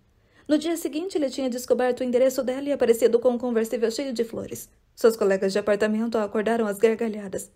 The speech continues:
me contou Elaine mais tarde, fazendo piada do britânico de boina que buzinava e atrapalhava o trânsito. Uma semana depois, ele a levou pra Veneza em um jato particular, pra beber coquetéis na Praça São Marcos. "Que cafona, sério!"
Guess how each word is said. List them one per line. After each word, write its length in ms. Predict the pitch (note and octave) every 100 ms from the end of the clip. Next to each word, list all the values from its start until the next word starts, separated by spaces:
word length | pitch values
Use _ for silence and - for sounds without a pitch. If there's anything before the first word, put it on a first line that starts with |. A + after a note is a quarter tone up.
| -
me 100 | A#3
contou 340 | A3+ G#3 G3+
Elaine 320 | G3 G#3 G#3 G3+
mais 200 | G#3 -
tarde, 360 | G3 G3+ - _ _ -
fazendo 360 | F#4 G4+ G4
piada 420 | F#4 G4+ C4+ G3+
do 120 | F#3+ G3+
britânico 520 | A3 A3+ B3+ C4 B3
de 120 | A#3+
boina 320 | A3+ B3 B3
que 120 | A#3+
buzinava 500 | G#3 A3 A#3 B3+ C#4
e 40 | B3
atrapalhava 480 | A3+ A#3 A#3+ G3+ G3
o 40 |
trânsito. 440 | G3 F#3+ F#3+ - - _ _ _ _ _
Uma 160 | A3+ G#3+
semana 300 | A3 G#3+ G#3
depois, 380 | G#3+ A3 A#3 A3+
ele 120 | G#3+
a 40 |
levou 280 | G#3+ G#3 G#3+
pra 140 | G#3 G#3+
Veneza 480 | A3 G#3+ G#3 F#3+
em 80 | G3
um 60 | G3
jato 300 | G#3 A3 G3+
particular, 560 | G#3+ G#3 G3+ G#3 F#3+ - _ _
pra 120 | C#4+ D4
beber 280 | F4+ F#4+
coquetéis 520 | F#4+ F4+ F4 F4 E4 D4+
na 100 | D4
Praça 260 | C4+ C4+
São 180 | C4+ C4
Marcos. 440 | A#3+ G3+ A2 - _ _ _ _
"Que 160 | A#3
cafona, 760 | A3 A3+ G#3+ - A#3+ A3+ G#3 G3
sério!" 420 | - A#3+ A3 G#3